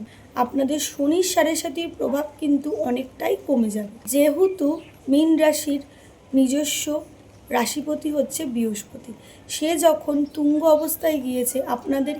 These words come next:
কিন্তু জন্মছকে যাদের মীন রাশিতেই বৃহস্পতি অবস্থান করছে, তাদের কিন্তু খুবই শুভ প্রভাব আসতে চলেছে। এছাড়াও যাদের বৃহস্পতি মীন রাশিতে নেই, অন্য ঘরে রয়েছে,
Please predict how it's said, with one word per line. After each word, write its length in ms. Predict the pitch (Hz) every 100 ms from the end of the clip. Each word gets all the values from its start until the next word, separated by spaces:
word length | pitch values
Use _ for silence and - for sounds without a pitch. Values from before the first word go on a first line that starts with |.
| -
কিন্তু 320 | 294 277 285 294 - - - - -
জন্মছকে 600 | 269 254 285 302 339 339 302
যাদের 320 | 277 247 277 269 262
মীন 200 | 294 320 320
রাশিতেই 540 | 285 - 311 - 349
বৃহস্পতি 560 | 285 262 277 - 285 311
অবস্থান 480 | 254 226 240 - 285 285
করছে, 380 | 269 262 - 262 - - - -
তাদের 300 | 254 233 285 285
কিন্তু 340 | 320 302 294 311 320 - - - -
খুবই 400 | - 370 381 403
শুভ 200 | - 254 247 254
প্রভাব 280 | 262 269 240
আসতে 340 | 208 - -
চলেছে। 440 | 208 220 208 - - - -
এছাড়াও 400 | - 359 392 403 330
যাদের 320 | 294 277 311 - - - - -
বৃহস্পতি 680 | 285 320 320 311 320 330 330 320
মীন 180 | 285 285
রাশিতে 360 | 294 294 311 311 285
নেই, 260 | 247 277 254 262 - - - - -
অন্য 280 | - 330 339 359 -
ঘরে 280 | - 277 311
রয়েছে, 340 | 302 262